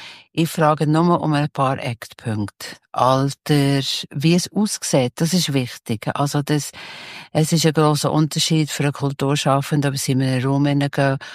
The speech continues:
und jemandem sichtlich schwer krank ist. Oder gerade in einer guten Phase ist, in der dritten Woche von Chemo, wo, wo es okay gerade ist,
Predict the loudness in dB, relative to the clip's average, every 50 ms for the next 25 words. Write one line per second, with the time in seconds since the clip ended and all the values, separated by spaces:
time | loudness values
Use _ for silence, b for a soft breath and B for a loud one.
0 | B B B -2 0 2 2 2 0 0 2 2 2 2 2 0 0 2 4 2
1 | 2 2 -4 -10 -6 -2 -2 -2 -2 -2 -6 -14 _ _ -6 -4 0 2 2 2
2 | 2 2 0 -2 -4 -6 -8 -4 -2 0 0 0 -2 -6 -6 -8 -6 -6 -6 -6
3 | -8 -10 -12 -14 b b b b b b b b b b -2 -2 -2 0 0 2
4 | 2 2 2 0 -6 -12 b b b b b b _ _ -2 0 0 2 4 2
5 | 2 2 0 -2 -4 -2 -2 0 0 0 0 -2 -4 -2 2 2 4 4 4 2
6 | 2 0 -2 -2 -2 0 0 0 0 -2 -4 -4 -4 -2 0 0 2 2 2 0
7 | 0 0 0 -2 -2 0 -2 -2 0 2 2 0 0 -2 -4 -6 -4 -4 -6 -6
8 | -2 0 0 2 4 4 4 4 4 4 2 2 0 0 0 2 2 2 0 -2
9 | -4 -4 -2 0 0 0 0 -2 0 0 -2 -2 -2 -2 0 2 2 4 2 2
10 | 2 2 2 2 4 2 0 -2 -4 -4 -2 -2 -2 -2 -4 -8 -8 -8 -10 -12